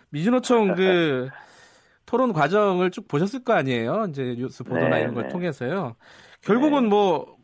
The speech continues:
Speaker 1: 굉장히 오랫동안 열 시간 넘게 토론을 했다고 하는데 불참을 결정을 했어요.
Speaker 2: 예, 예.
Speaker 1: 애초에 예상하셨습니까? 어땠습니까?
Speaker 2: 아니요. 이번에는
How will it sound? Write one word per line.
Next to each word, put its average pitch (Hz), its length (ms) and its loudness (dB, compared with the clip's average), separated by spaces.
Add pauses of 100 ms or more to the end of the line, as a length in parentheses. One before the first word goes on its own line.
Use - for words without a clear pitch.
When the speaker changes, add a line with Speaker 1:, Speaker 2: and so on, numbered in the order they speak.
Speaker 1:
굉장히 240 300 0
오랫동안 180 480 2
열 135 100 2
시간 233 280 0
넘게 175 520 0
토론을 220 380 -2
했다고 175 360 -4
하는데 151 580 -4 (180)
불참을 233 540 0
결정을 160 420 -2
했어요. 170 640 -2 (560)
Speaker 2:
예, 85 40 -2
예. 76 680 -2
Speaker 1:
애초에 175 300 0
예상하셨습니까? 202 920 -2 (240)
어땠습니까? 208 600 -14 (600)
Speaker 2:
아니요. 98 720 2
이번에는 87 1120 0